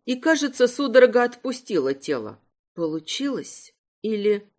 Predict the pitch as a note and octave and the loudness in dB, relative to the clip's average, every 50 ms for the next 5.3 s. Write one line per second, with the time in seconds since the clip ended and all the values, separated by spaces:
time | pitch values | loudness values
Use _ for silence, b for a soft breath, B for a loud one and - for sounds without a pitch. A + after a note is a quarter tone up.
0 | _ _ _ _ _ _ - A3 A3+ A#3+ A3+ A3+ - - - B3 A#3 A#3 A#3+ A3+ | _ _ _ _ _ _ -4 0 2 2 2 2 0 -2 -2 0 0 0 0 0
1 | F#3 F3+ E3+ D#3+ D#3 D3+ - - D3 - - C#3+ D3 C#3 - - C#3 C#3 C3+ C3+ | 0 -2 -2 0 -2 -4 -4 -6 -8 -6 -6 -6 -8 -8 -8 -10 -12 -12 -12 -12
2 | C#3+ - _ _ _ _ _ _ _ _ _ _ - C#4 C#4+ C#4+ C#4 - - B3+ | -16 -20 _ _ _ _ _ _ _ _ _ _ 0 2 2 0 -2 -4 -6 -4
3 | A#3+ - A#3 A3+ - - G#3 G3+ G3 F#3+ G#3 A#3 A#3+ A3+ A3 G#3+ - - G#3+ G3 | -2 -2 -2 -2 0 2 2 2 2 2 0 2 2 2 2 0 0 0 2 4
4 | G#3+ A3 G3+ F3+ G3+ G3 F3 G3 F3+ F3 D#3+ D#3 D#3+ - E3+ D#3+ D3 D#3+ D#3 D#3 | 4 4 4 4 0 0 0 0 2 2 2 0 0 2 0 2 4 4 2 2
5 | C#3+ A#2+ B2 A2 G#2+ - | 0 -2 -6 -6 -6 -8